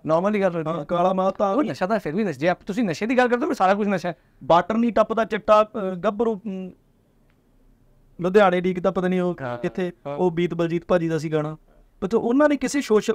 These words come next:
Speaker 2: ਉਹ ਵਿਸ਼ਾ ਸੀ, ਉਹਨੂੰ ਪਤਾ ਸੀ ਵੀ ਇਹ ਚੀਜ਼ ਬਾਰਡਰਾਂ ਤੋਂ ਆ ਰਹੀ ਹੈ।
Speaker 1: ਆ ਰਹੀ ਹੈ।
Speaker 2: ਉਹਨੇ ਉਸ ਹਿਸਾਬ ਨਾਲ ਲਿਖਿਆ।
Speaker 1: ਉਹਨੂੰ ਹਾਈਲਾਈਟ ਨਹੀਂ ਕੀਤਾ ਜਾ ਸਕਦਾ। ਦੇਖੋ,
Speaker 2: ਹਾਂ।
Speaker 1: ਕ-, ਕਈ ਵਾਰੀ ਕੋਈ ਚੀਜ਼ ਦਿਖਾਉਣ ਵਾਸਤੇ ਤੁਸੀਂ ਹਾਈਲਾਈਟ ਨਹੀਂ ਕਰ ਸਕਦੇ।
Speaker 2: ਹਾਂ।
Speaker 1: ਸਰਕਾਰਾਂ ਨੂੰ ਪਤਾ ਕਿਵੇਂ ਲੱਗੇ।
Speaker 2: ਬਿਲਕੁਲ, ਬਿਲਕੁਲ।
Speaker 1: ਉਹ ਕੀ ਰਿਹਾ ਅੰਦਰ, ਕਿਵੇਂ ਆਮ ਪਤਾ ਲੱਗੇ।
Speaker 2: ਅ, ਮੈਂ ਇੱਕ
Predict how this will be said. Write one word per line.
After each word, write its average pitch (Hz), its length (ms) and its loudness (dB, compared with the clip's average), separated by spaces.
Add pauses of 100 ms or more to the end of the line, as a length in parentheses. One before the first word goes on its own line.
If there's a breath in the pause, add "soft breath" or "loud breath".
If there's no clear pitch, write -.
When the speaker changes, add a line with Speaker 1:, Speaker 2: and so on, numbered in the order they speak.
(120)
Speaker 2:
ਉਹ 262 160 -4
ਵਿਸ਼ਾ 180 400 2
ਸੀ, 156 180 -6
ਉਹਨੂੰ 226 440 -4
ਪਤਾ 214 340 0
ਸੀ 147 180 -6
ਵੀ 196 220 -4
ਇਹ 208 140 0
ਚੀਜ਼ 196 240 -4
ਬਾਰਡਰਾਂ 165 300 -2
ਤੋਂ 214 240 -4
ਆ 165 180 4
ਰਹੀ 127 200 -6
ਹੈ। 110 60 -16
Speaker 1:
ਆ 123 140 0
ਰਹੀ 101 220 -8
ਹੈ। - 60 -18 (180)
Speaker 2:
ਉਹਨੇ 254 260 0
ਉਸ 220 200 -2
ਹਿਸਾਬ 233 220 -2
ਨਾਲ 156 100 -2
ਲਿਖਿਆ। 135 180 -4
Speaker 1:
ਉਹਨੂੰ 302 180 0
ਹਾਈਲਾਈਟ 226 280 2
ਨਹੀਂ 330 120 -2
ਕੀਤਾ 156 180 -4
ਜਾ 101 120 -6
ਸਕਦਾ। 123 220 -6
ਦੇਖੋ, 240 160 -2
Speaker 2:
ਹਾਂ। 143 80 -2
Speaker 1:
ਕ-, 233 80 -8
ਕਈ 220 260 0
ਵਾਰੀ 262 180 2
ਕੋਈ 269 160 -2
ਚੀਜ਼ 277 160 -4
ਦਿਖਾਉਣ 208 260 0
ਵਾਸਤੇ 226 160 -6
ਤੁਸੀਂ 233 200 -6
ਹਾਈਲਾਈਟ 180 260 0
ਨਹੀਂ 170 100 -4
ਕਰ 120 100 -4
ਸਕਦੇ। - 180 -8
Speaker 2:
ਹਾਂ। 127 240 -4
Speaker 1:
ਸਰਕਾਰਾਂ 185 380 2
ਨੂੰ 208 100 -2
ਪਤਾ 175 140 0
ਕਿਵੇਂ 165 220 -4
ਲੱਗੇ। 135 240 -8 (100)
Speaker 2:
ਬਿਲਕੁਲ, 165 280 -4
ਬਿਲਕੁਲ। 131 320 -2
Speaker 1:
ਉਹ 214 60 2
ਕੀ 240 180 0
ਰਿਹਾ 220 220 4
ਅੰਦਰ, 190 260 -2 (100)
ਕਿਵੇਂ 185 180 0
ਆਮ 170 200 0
ਪਤਾ 165 180 -4
ਲੱਗੇ। 147 240 -4
Speaker 2:
ਅ, 165 140 -2
ਮੈਂ 180 420 0
ਇੱਕ 214 300 0